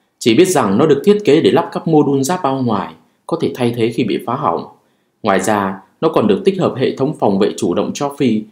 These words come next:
tương tự như Stora của Nga. Về thiết kế khung thân, Merkava M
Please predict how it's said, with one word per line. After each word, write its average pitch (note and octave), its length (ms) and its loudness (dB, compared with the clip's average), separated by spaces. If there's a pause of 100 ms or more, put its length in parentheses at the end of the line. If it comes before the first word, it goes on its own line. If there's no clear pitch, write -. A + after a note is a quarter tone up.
(260)
tương D3+ 200 4
tự C3 140 4
như C3 140 0
Stora A#2+ 560 0
của E2+ 80 -4
Nga. G2 400 -4 (600)
Về F#2 180 0
thiết C3 140 0
kế A2+ 120 2
khung B2 220 -2
thân, G#2+ 280 -4 (340)
Merkava D3 540 2
M C3 100 2